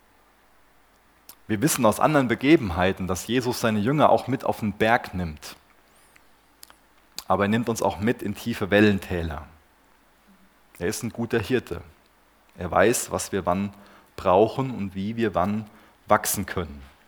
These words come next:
Aber wir stellen uns in einem guten Hirten schon mal so eine Person vor,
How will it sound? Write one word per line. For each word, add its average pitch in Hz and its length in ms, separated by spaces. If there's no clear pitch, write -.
Aber 85 100
wir 92 100
stellen 107 360
uns 107 220
in 101 60
einem 90 200
guten 113 340
Hirten 113 420
schon 104 200
mal 98 100
so 95 100
eine 90 120
Person 92 460
vor, 117 460